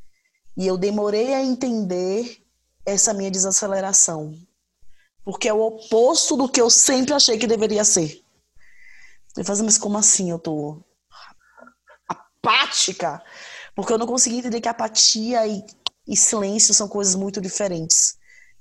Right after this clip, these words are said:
Eu só tô precisando ouvir os meus silêncios. Então, assim, presta atenção no que cada coisinha que você está vivendo, sentindo,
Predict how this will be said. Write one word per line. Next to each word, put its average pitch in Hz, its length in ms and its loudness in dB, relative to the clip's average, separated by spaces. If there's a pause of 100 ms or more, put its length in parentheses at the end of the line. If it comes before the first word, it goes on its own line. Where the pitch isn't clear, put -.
Eu 185 60 -2
só 180 100 -2
tô 202 100 -6
precisando 202 340 -2
ouvir 196 180 -6
os 185 100 -2
meus 180 140 0
silêncios. 160 640 0 (440)
Então, 185 120 -6
assim, 190 380 -2 (340)
presta 220 360 2
atenção 185 720 0 (1120)
no 175 160 -4 (160)
que 220 540 -4 (720)
cada 240 440 0
coisinha 208 640 0
que 208 160 -6
você 196 380 0
está 190 500 2
vivendo, 175 760 -6 (320)
sentindo, 185 1200 2